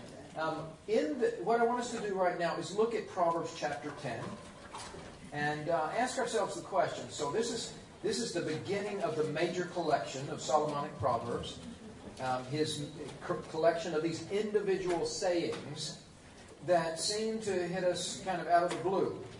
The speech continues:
Something about the tongue, something about the fool, something about the temper, something about money, something about generosity. Some,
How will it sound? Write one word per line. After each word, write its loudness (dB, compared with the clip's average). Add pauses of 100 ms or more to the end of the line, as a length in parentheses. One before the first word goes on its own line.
(180)
Something 0
about 4
the -2
tongue, 0
something -6
about 2
the -4
fool, 0
something -4
about 0
the -6
temper, -4
something -4
about 2
money, -2
something -6
about 2
generosity. -2
Some, -8